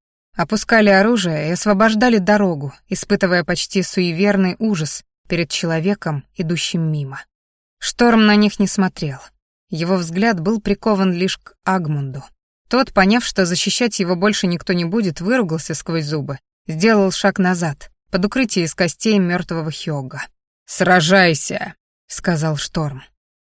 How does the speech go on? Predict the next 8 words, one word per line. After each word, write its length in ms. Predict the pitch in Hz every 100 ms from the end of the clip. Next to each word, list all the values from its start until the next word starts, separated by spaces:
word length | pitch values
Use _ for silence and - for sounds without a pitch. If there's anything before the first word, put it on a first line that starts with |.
| _
Агмунд 460 | 202 202 214 202 202
оскалился, 640 | 196 - 247 170 143 -
показав 540 | 147 170 185 185 202 - -
окровавленные 720 | - 185 175 165 170 170 165
зубы, 360 | 156 143 135 - _ _
и 80 | 226
снова 320 | - 240 170
попятился. 760 | 143 151 151 139 139 - -